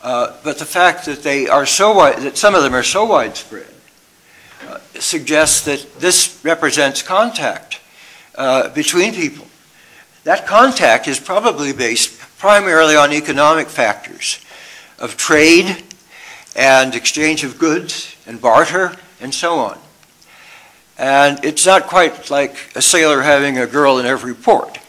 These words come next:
but in the course of this, uh, movement of people across space for economic reasons, there's gonna be some gene exchange, right?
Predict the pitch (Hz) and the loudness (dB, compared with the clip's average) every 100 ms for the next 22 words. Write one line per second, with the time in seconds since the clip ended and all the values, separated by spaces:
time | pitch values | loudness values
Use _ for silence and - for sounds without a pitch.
0 | - - - - _ 151 147 - - - | -20 -20 -20 -20 _ 2 2 0 -8 -20
1 | _ _ _ _ _ 175 170 147 - - | _ _ _ _ _ -4 -2 -4 -6 -20
2 | _ _ - 202 170 - - 139 139 - | _ _ 4 6 6 2 4 2 2 -6
3 | - - 139 139 - - - - - 117 | -14 -14 -6 -2 0 -2 -6 -20 -8 -2
4 | 123 127 - - - 156 226 226 123 - | 0 0 -4 -16 -6 4 4 4 -2 -6
5 | - - 202 165 147 147 151 131 - 220 | -10 -8 -10 -8 -8 -4 -2 -2 0 2
6 | 127 - - - - - - _ 156 160 | 2 0 -4 -6 -16 -20 -20 _ -6 -4
7 | 170 156 147 139 123 240 262 - 80 - | -2 2 2 0 -2 4 4 4 0 -4
8 | - - - - - _ - 160 123 139 | -2 -4 -8 -20 -20 _ -14 -10 -8 -6
9 | 139 156 185 185 247 269 190 - 143 104 | -2 -2 -2 -2 0 0 -2 -6 -10 -10
10 | 87 - 139 220 | -12 -10 -8 -8